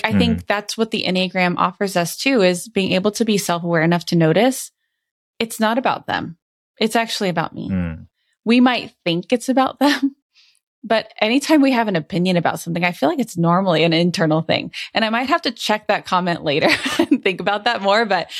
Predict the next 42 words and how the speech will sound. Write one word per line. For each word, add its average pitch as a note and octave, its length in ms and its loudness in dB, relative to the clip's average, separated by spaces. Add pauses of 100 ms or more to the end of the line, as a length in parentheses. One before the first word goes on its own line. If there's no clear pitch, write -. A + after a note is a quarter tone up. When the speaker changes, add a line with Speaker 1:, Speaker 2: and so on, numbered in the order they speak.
(300)
Speaker 1:
but A#3+ 80 2
I A#3 100 2
think B3+ 220 0
a B3+ 40 4
lot F#3 280 2
of G3+ 80 0
the F#3 80 0
time E3+ 340 -2
it's E3 220 -6
like, E3 320 -4 (400)
no, C4+ 100 6
there's G#3 180 0
something G#3 240 0
happening F3 520 0 (200)
in F3 420 0 (500)
me E3+ 480 2 (200)
that E3 120 0
I'm D#3+ 100 -4
having D#3 300 -2
a E3 40 -4
problem - 360 -4
with, - 320 -6
not E3+ 360 0 (360)
in F3+ 120 -4
somebody E3+ 280 -10
else. - 360 -14
Speaker 2:
Right. F#2+ 280 -2 (1040)
Right. F#2 280 2
Yeah, G2 200 2
it's F#2 120 -2
true. G2 260 0 (100)
Maybe C#3+ 340 2
let's B3+ 220 2
touch D#3 200 -2
on D#3 140 2
the A2 60 2
subtypes, - 720 -2 (560)
because A#2+ 220 0
I B2 80 2
think D#3 220 -2
that, B2 280 2 (200)
yeah, G2 280 2